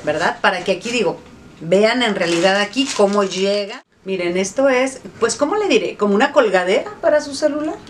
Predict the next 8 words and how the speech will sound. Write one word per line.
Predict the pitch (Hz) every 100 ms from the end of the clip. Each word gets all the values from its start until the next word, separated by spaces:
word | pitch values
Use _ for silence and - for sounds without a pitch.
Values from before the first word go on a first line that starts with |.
| -
Miren, | 175 160 160 - - - -
viene | 180 190 185
así, | 180 - 285 - - - -
tiene | 208 196 196
una | 202 190 190 185 175 165 - - - - - - - - -
como | - 190 185
tipo | 185 196 190
cadenita. | 190 160 147 151 170 - -